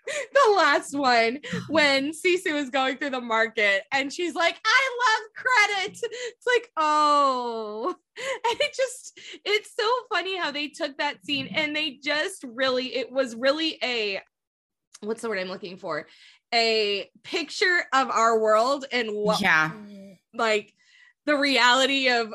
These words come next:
Speaker 1: of what happens with adults and credits and how it does backfire. It was like,
Speaker 2: Mm-hmm.
Speaker 1: it was funny for kids because the kids thought it was just cute, but us adults were like,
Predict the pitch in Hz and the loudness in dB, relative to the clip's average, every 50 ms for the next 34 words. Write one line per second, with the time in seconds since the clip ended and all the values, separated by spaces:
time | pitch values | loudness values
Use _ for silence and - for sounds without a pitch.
0 | - 220 220 214 202 202 220 226 220 - 247 220 226 214 214 - 226 233 226 226 | -4 -2 -2 -2 -2 -2 -4 -4 -4 -4 -6 -6 -6 -6 -6 -8 -8 -8 -8 -8
1 | 220 208 214 196 - 190 196 208 202 - - 202 214 208 - - 202 196 202 208 | -8 -8 -6 -2 0 0 0 0 -2 -6 -8 -10 -10 -6 -2 0 0 2 2 0
2 | 208 - _ - 202 196 214 208 240 220 214 226 226 220 - 226 202 214 220 262 | 0 -2 _ -6 -4 -4 -2 0 0 2 2 2 2 0 0 0 2 2 2 2
3 | 196 165 220 202 208 214 - - - 226 226 226 240 254 262 262 - 285 311 220 | 0 0 0 0 0 -2 -4 -4 0 2 2 4 4 4 2 0 0 -4 -6 -4
4 | 233 262 254 262 - 190 220 208 220 180 294 311 - 311 311 - - 277 269 277 | -4 -2 -2 -2 -2 -2 -2 0 0 0 0 0 -2 -2 -4 -2 0 2 2 2
5 | 311 339 302 330 294 254 - 320 277 339 359 320 302 254 311 294 262 - - 285 | 2 -2 -4 -4 -4 -4 -4 -4 -4 -4 -4 -6 -8 -6 -6 -8 -8 -10 -10 -10
6 | 254 - 277 254 254 - - 285 277 269 262 240 254 254 214 247 262 - - - | -6 -4 -2 -4 -2 -2 0 0 2 2 2 0 -2 -4 -6 -8 -10 -10 -8 -4
7 | 285 302 339 - 285 254 240 262 320 330 339 254 240 233 254 269 269 - 254 233 | -4 -4 -2 0 0 2 2 2 2 0 -2 0 2 2 2 0 0 -2 0 2
8 | 220 220 214 202 190 - | 2 4 2 2 0 -4